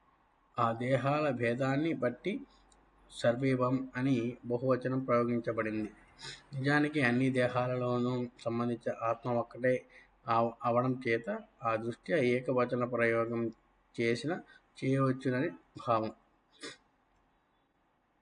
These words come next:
బ, ఆ, ప్ర. ఈ శ్లోకానికి తాత్పర్యం చెబుతూ,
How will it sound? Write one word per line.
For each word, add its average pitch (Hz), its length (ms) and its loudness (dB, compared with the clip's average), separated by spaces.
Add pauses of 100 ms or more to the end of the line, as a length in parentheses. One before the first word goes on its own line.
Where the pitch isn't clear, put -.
(440)
బ, 117 140 -4 (320)
ఆ, 135 240 0 (220)
ప్ర. 110 140 -8 (600)
ఈ - 20 0
శ్లోకానికి 151 1000 -2
తాత్పర్యం 131 540 2
చెబుతూ, 139 600 -2